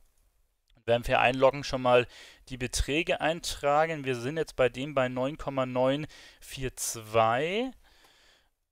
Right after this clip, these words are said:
neun neun vier zwei, also da haben wir ein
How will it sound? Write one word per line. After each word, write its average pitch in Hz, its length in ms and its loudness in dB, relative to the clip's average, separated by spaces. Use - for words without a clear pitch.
neun 160 300 -4
neun 156 460 -2
vier 135 360 -8
zwei, 120 800 0
also 120 140 -2
da 117 180 4
haben 151 180 4
wir 135 60 2
ein 123 260 -2